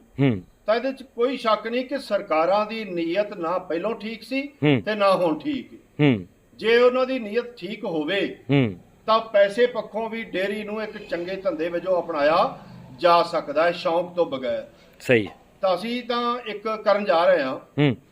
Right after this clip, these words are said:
Speaker 2: ਪਿਛਲੇ ਦਿਨੀ ਸਾਡੀ ਸੂਬੇ ਦੀ ਮੀਟਿੰਗ ਹੋਈ ਹੈ, ਉੱਥੇ ਅਸੀਂ ਫੈਸਲਾ ਕੀਤਾ ਹੈ ਕਿ ਦੁੱਧ ਵਾਲੇ ਮਸਲੇ ਤੇ ਜ਼ਿਲ੍ਹਾ ਪੱਧਰਾਂ ਤੇ ਅਸੀਂ ਕੋਈ ਨਾ ਕੋਈ ਪ੍ਰੋਗਰਾਮ ਐਕਸ਼ਨ ਦੇਵਾਂਗੇ।
Speaker 1: ਹੂੰ।
Speaker 2: ਤਾਂ ਹੁਣ ਅਸੀਂ ਦੁੱਧ ਵਾਲੇ ਮਸਲੇ ਦੇ ਉੱਤੇ ਲੈ ਰਹੇ ਹਾਂ, ਕੋਈ ਪਲੀ ਲਵਾਂਗੇ ਆਉਣ ਵਾਲੇ ਸਮੇਂ 'ਚ।
Speaker 1: ਹੂੰ।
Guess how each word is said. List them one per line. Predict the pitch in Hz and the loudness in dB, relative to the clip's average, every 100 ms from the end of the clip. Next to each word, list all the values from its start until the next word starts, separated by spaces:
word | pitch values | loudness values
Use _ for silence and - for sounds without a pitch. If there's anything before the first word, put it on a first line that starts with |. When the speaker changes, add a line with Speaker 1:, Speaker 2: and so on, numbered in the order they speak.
| _ | _
Speaker 2:
ਪਿਛਲੇ | 160 156 202 | -10 -6 -6
ਦਿਨੀ | 208 214 | -6 -6
ਸਾਡੀ | 196 196 196 | -2 -2 -4
ਸੂਬੇ | 185 185 | -10 -8
ਦੀ | 202 190 | -8 -6
ਮੀਟਿੰਗ | 175 196 196 | -8 -6 -4
ਹੋਈ | 175 196 | -4 -4
ਹੈ, | 208 | -6
ਉੱਥੇ | - 190 190 | -6 -8 -8
ਅਸੀਂ | 196 156 | -8 -4
ਫੈਸਲਾ | 143 139 185 | -4 -2 -4
ਕੀਤਾ | 180 165 151 165 | -4 -6 -4 -4
ਹੈ | 185 - _ _ _ | -4 -10 _ _ _
ਕਿ | 208 | -6
ਦੁੱਧ | 185 214 226 | -2 -2 2
ਵਾਲੇ | 220 214 | 2 2
ਮਸਲੇ | 190 160 175 180 | 0 -6 -4 -6
ਤੇ | - 160 147 160 190 - _ _ - | -4 -4 -2 -4 -6 -14 _ _ -10
ਜ਼ਿਲ੍ਹਾ | 170 208 214 | -2 2 2
ਪੱਧਰਾਂ | 202 196 202 | 0 -2 -2
ਤੇ | 202 196 | -2 -8
ਅਸੀਂ | 190 190 | -10 -12
ਕੋਈ | 185 180 | -8 -8
ਨਾ | 185 | -8
ਕੋਈ | 185 185 | -8 -10
ਪ੍ਰੋਗਰਾਮ | 180 160 160 170 175 | -8 -6 -2 -2 -2
ਐਕਸ਼ਨ | 165 160 170 | -4 -6 -6
ਦੇਵਾਂਗੇ। | 151 147 135 110 - - - | -4 -4 -4 -6 -12 -8 2
Speaker 1:
ਹੂੰ। | 165 120 - | 4 4 -2
Speaker 2:
ਤਾਂ | - 143 | -6 -4
ਹੁਣ | 160 214 | -2 -4
ਅਸੀਂ | 196 220 | -6 -10
ਦੁੱਧ | 170 185 214 | -6 -4 -2
ਵਾਲੇ | 220 202 202 | 0 0 0
ਮਸਲੇ | 170 156 170 180 | -6 -10 -8 -8
ਦੇ | 170 | -6
ਉੱਤੇ | 156 - 147 180 196 - _ - | -8 -8 -6 -6 -8 -16 _ -12
ਲੈ | 269 285 - 311 | 0 4 6 6
ਰਹੇ | 285 160 | 4 0
ਹਾਂ, | 320 | -4
ਕੋਈ | 320 165 156 156 156 160 _ _ - | -6 -2 0 0 -2 -6 _ _ -12
ਪਲੀ | 156 | -6
ਲਵਾਂਗੇ | 156 135 147 156 | -4 -2 -4 -4
ਆਉਣ | 147 | -6
ਵਾਲੇ | 139 143 | -4 -6
ਸਮੇਂ | 135 127 127 | -8 -10 -10
'ਚ। | 127 | -6
Speaker 1:
ਹੂੰ। | 160 190 160 147 | -8 -4 2 2